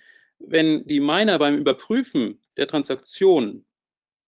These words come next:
und das ist im Prinzip gar nicht so aufwendig, aber es muss eben gründlich gemacht werden, wenn die dabei schluren beziehungsweise nachlässig sind,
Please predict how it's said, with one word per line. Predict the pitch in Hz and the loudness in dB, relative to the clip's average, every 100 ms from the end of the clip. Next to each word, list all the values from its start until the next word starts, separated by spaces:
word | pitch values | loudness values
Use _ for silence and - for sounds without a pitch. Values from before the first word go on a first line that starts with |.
| _ | _
und | - | -8
das | 135 | -6
ist | 175 156 | -6 -6
im | 147 | -8
Prinzip | 135 180 | -4 -4
gar | - 165 | 0 0
nicht | 180 - | 0 -2
so | 143 | -2
aufwendig, | - 202 220 139 123 180 202 - | 2 2 4 2 2 0 -2 -2
aber | 156 | 0
es | 151 | 0
muss | 170 170 | 0 -2
eben | 156 135 | -2 0
gründlich | 156 180 143 | 0 0 -2
gemacht | - 139 110 - | -2 -2 -4 -2
werden, | 113 131 | 0 2
wenn | 139 139 | 0 -2
die | - | -2
dabei | 175 147 135 | 0 2 0
schluren | - 180 202 196 | -2 -2 2 2
beziehungsweise | 156 147 165 147 139 127 | 0 -4 -4 0 0 0
nachlässig | 135 - 139 123 113 - | -2 -2 -4 -4 -6 -4
sind, | 117 170 | -2 -2